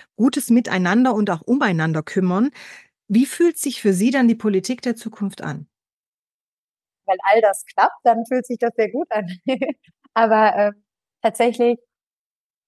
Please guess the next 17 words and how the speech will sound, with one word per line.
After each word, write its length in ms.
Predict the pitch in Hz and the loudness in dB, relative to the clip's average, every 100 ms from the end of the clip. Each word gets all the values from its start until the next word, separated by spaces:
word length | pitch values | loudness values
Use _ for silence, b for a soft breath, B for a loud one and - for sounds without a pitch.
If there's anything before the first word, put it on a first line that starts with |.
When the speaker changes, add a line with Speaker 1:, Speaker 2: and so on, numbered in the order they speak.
| _ _ | _ _
Speaker 2:
ja, 240 | 196 185 247 | -10 -2 -2
es 100 | - | 0
fällt 160 | 220 | -2
mir 100 | 220 | 0
gar 140 | 208 202 | -2 -2
nicht 160 | 214 | -4
so 60 | - | -4
einfach, 240 | 196 214 220 | -4 -4 -6
das 140 | 208 | -6
jetzt 200 | - 190 - | -4 -2 0
auf, 180 | 196 - - | 0 0 -4
äh, 380 | 196 196 190 | 0 2 2
so 140 | 190 196 | -2 -10
Gefühle 640 | 196 - 240 214 190 185 185 _ _ _ _ _ _ _ _ _ _ _ _ _ - | -12 -6 -2 2 2 0 -6 _ _ _ _ _ _ _ _ _ _ _ _ _ -16
runterzubrechen. 680 | 185 208 214 226 208 190 180 | -6 -2 -2 0 2 2 0
Ich 120 | 208 | -4
glaube, 500 | - 202 214 214 220 | 2 4 4 4 0